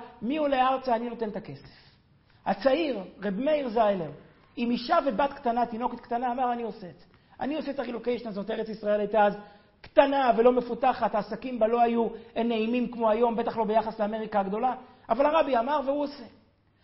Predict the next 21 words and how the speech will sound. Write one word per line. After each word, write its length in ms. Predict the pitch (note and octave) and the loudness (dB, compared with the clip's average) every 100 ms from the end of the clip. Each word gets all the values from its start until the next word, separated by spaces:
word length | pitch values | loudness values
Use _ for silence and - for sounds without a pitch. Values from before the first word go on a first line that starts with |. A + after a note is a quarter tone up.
| _ | _
הוא 120 | - C4 | 0 2
עבר 180 | C#4+ | 4
לקריית 400 | C4 - A3+ A3 | 2 0 -2 -2
מלאכי, 360 | G3+ - C4 - - - _ _ | 0 0 0 -4 -16 -20 _ _
עיר 120 | B3+ | -8
של 140 | - G#3+ | -6 -6
פריפריה, 600 | G#3+ G3+ G3+ A#3+ A#3 G3+ | -4 -6 -4 -2 0 0
בטח 240 | G#3+ G#3+ | -2 -4
באותם 320 | G3+ G3+ G#3+ | -4 -2 -4
ימים, 280 | G3 G#3+ G#3 - - - | -4 -4 -8 -12 -20 -10
הקים 420 | G3+ - D4+ D4+ D4+ | -10 -4 -2 -2 -6
מפעל 500 | A#3 A3 - - C#4+ | -6 -8 -8 -2 0
משגשג 680 | C#4 B3+ C4+ G3 - C#4+ B3 | 0 -2 -2 -4 0 0 0
בשם 220 | A#3+ B3 | -4 -6
פלוקטקס, 640 | - C#4+ C#4 - A#3 - - - _ _ _ _ | -4 2 0 2 -6 -6 -16 -20 _ _ _ _
מפעל 340 | G3+ D4+ D#4 D#4 - | -2 4 4 2 -2
משוכלל, 560 | A#3 - - C4 D4 C4+ | -6 -4 -6 4 4 6
אחד 200 | C4 C#4 | 2 0
מהמשוכללים 560 | C4+ - - B3 C#4+ | 0 -6 0 0 2
במזרח 380 | C4+ A#3+ A3+ C4 | -2 0 2 2
התיכון, 400 | B3 A#3+ B3+ C4+ | 0 -4 -2 -2